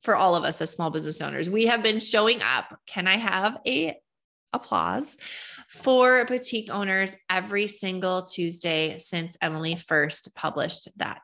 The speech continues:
podcast? And, um, that's the first thing that I wanted to chat with you guys about, uh, this week on the podcast, even though it has nothing to do with our profit roadmap.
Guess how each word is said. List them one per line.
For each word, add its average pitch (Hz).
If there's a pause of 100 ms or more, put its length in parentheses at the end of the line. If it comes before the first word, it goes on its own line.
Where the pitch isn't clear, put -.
podcast? 196 (420)
And, 233
um, 226
that's -
the 440
first 285
thing 262
that 226
I 214
wanted 202
to 202
chat -
with 196
you 208
guys 196
about, 190 (180)
uh, 190
this 196
week 202
on 202
the 208
podcast, 220
even 208
though 208
it 202
has 214
nothing 233
to 220
do 185
with 185
our 185
profit 175
roadmap. 170